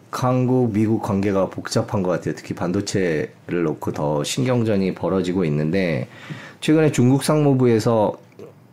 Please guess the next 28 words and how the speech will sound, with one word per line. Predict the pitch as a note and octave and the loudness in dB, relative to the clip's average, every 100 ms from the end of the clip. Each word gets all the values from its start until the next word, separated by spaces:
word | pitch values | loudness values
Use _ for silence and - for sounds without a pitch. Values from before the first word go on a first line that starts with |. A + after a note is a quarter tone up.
| _ - - | _ -20 -6
이제 | F#2+ G2 | -2 2
마이크론에 | F#2 A2 D#3+ E3 D3 | 2 2 2 4 4
관해서 | A#2 G2 - | 4 2 0
공급 | G#2 G2+ G2+ | -2 0 0
부족분을 | - G#2 - G2 G2+ | 0 -2 0 0 2
한국이 | C#3+ C#3+ B2+ A2 | 4 2 2 2
메워주는 | F2 F2 E2+ F2+ E2+ | 2 2 0 -2 0
것이 | D#2+ - | -2 -2
옳은 | D#2+ E2 E2+ | -2 0 -2
것 | D#2+ | -4
같다, | D#2 - D#2 D#2+ | -6 -2 0 0
뭐 | D#2 E2 | 0 0
이런 | D#2 F#2+ | 0 0
식으로 | F#2 - F2 | -2 -2 0
얘기를 | D#2 C#2+ E2+ F2+ | 0 0 0 0
했습니다. | A#2+ - G2 D#2+ | 0 0 0 0
자연스럽다, | F2+ F2 F#2 F2+ E2+ - E2 | 0 0 0 -2 -4 -2 0
이렇게 | D2+ D#2+ F#2+ | 0 -2 -4
얘기를 | D2+ E2+ | -2 -2
했는데, | A2 G#2 E2+ G#2 E2+ - - - - - - | 0 0 0 -2 -2 -6 -16 -16 -16 -10 0
이런 | B2+ D3 C#3+ C#3 C3+ D3 D3 | 4 6 6 6 6 6 4
최근에 | C#3+ F#3 E3+ D3 | 2 2 2 2
반도체를 | F#2 F#2+ G#2+ G#2 - G2+ F#2+ F2+ F2+ | 2 2 2 0 0 2 2 2 0
놓고 | E2+ F2 | -2 -2
벌어지는 | F#2+ F#2 F2+ G2+ | -2 0 0 0
한국과 | C3+ B2 - F#2+ | 0 0 0 0
중국의 | - F2+ F2+ E2 E2+ | 0 -2 -2 -2 -2
분위기 | - E2 D#2+ C#2+ C2+ C2+ | -2 -4 -4 -4 -4 -6